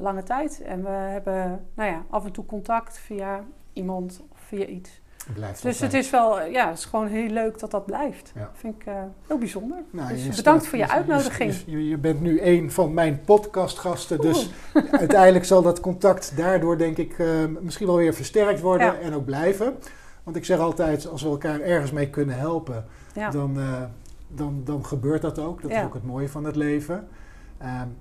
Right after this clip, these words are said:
Speaker 2: ik wil je ontzettend bedanken
Speaker 1: Ja.
Speaker 2: voor dit ontzettende waardevolle gesprek.
Speaker 1: Ja.
Speaker 2: Eh, als je meer over Engels wilt weten, als je je vaardigheden op het gebied van Engels, maar dan met name Business English,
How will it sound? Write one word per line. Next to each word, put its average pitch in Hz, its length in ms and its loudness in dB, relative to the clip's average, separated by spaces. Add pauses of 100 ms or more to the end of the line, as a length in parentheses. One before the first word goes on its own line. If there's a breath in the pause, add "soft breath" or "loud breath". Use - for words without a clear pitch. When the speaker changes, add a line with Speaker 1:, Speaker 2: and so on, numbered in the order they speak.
Speaker 2:
ik 120 140 -12
wil 139 160 -2
je 143 100 -4
ontzettend 143 680 -4
bedanken 127 480 -10
Speaker 1:
Ja. 175 120 -8
Speaker 2:
voor 131 100 -12
dit 120 180 -12
ontzettende 131 680 -8
waardevolle 131 540 -6
gesprek. - 560 -16
Speaker 1:
Ja. 202 160 -8 (500 soft breath)
Speaker 2:
Eh, 123 360 -10 (200)
als - 200 -10
je 143 80 -2
meer 165 480 4
over 127 380 -8
Engels 156 300 -2
wilt 147 200 0
weten, 135 360 -4
als 127 160 -10
je 135 120 -4
je 120 100 -6
vaardigheden 147 720 -4
op - 80 -14
het - 100 -14
gebied - 340 -8
van 117 320 -8
Engels, 165 540 -4
maar 120 120 -6
dan 113 100 -6
met 123 100 -6
name 131 320 -8
Business 143 540 -2
English, 127 480 -8